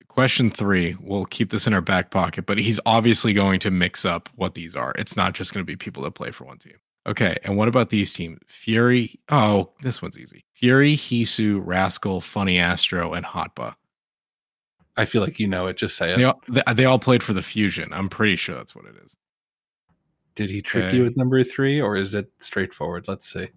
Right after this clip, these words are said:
Speaker 1: They have all played for the Fusion, and in this case, all of it was before the rebrand to the Soul Infernal.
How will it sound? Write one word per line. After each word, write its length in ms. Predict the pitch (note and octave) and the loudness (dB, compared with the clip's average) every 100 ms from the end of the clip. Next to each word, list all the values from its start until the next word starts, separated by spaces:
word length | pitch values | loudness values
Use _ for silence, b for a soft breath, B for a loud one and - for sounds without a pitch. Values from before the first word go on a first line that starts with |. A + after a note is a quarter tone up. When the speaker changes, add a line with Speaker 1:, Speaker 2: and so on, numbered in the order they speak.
| _ _ | _ _
Speaker 1:
They 240 | G2+ G#2+ | -4 2
have 160 | G#2 G#2 | 2 2
all 240 | F#2+ G#2+ | 4 4
played 560 | A2 - A2 G#2 F#2+ - - - | 2 4 4 4 2 -4 -14 -16
for 300 | - G#2+ G2 | -2 2 2
the 100 | F#2+ | 0
Fusion, 540 | - F#2+ F2+ G2 F#2 | -4 -4 -2 -2 -2
and 180 | F2 G2 | -2 -2
in 120 | F#2+ | 0
this 160 | G2 - | 0 -2
case, 340 | - F#2 F2 | -2 -2 -2
all 260 | - F#2 F#2 | -2 0 2
of 120 | F2+ | 0
it 80 | G2 | 0
was 180 | F#2 | -2
before 340 | - G2 - G2 | -4 -8 -4 -4
the 100 | F#2 | -4
rebrand 520 | F2+ F2+ F2+ F2+ E2 - | -4 -6 -6 -6 -6 -8
to 60 | |
the 100 | - | -6
Soul 240 | - - B1+ | -6 -6 -8
Infernal. 400 | - - - | -14 -20 -20